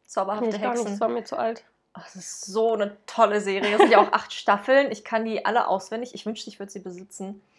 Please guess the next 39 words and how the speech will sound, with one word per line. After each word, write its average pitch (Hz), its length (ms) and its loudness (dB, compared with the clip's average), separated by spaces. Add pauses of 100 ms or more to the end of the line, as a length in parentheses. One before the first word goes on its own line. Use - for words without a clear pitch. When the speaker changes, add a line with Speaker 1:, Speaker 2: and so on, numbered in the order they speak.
(280)
Speaker 1:
Und 220 60 -2
da 226 60 2
geht's 240 180 -2
ja 190 160 12
auch 214 160 12
um, 196 260 0
um 196 200 -6
drei 196 180 2
Schwestern, 277 600 -2 (560)
die 214 120 -6
Speaker 2:
Hm. 208 60 0
Speaker 1:
halt 196 140 0
Hexen 226 300 -4
sind. 208 300 -4 (1080)
Und 208 200 -10
die 185 60 -8
liebe 170 120 -6
ich - 200 -10
auch. - 220 -4 (120)
Ich - 120 -8
hab 226 100 4
immer 262 180 8
mit 233 80 2
einer 214 160 2
Freundin 208 300 4
das 214 240 -2
vor 185 160 -4
allem 214 420 0
so 208 140 -8
durchlebt. 226 380 -4
Wir 208 60 -6
haben 190 60 -4
immer 196 80 -4
diskutiert, 214 400 -6
wer 185 80 -2
unsere 202 180 -8
Liebste 208 360 -6
ist. 240 320 -2
<laughs> - 40 -10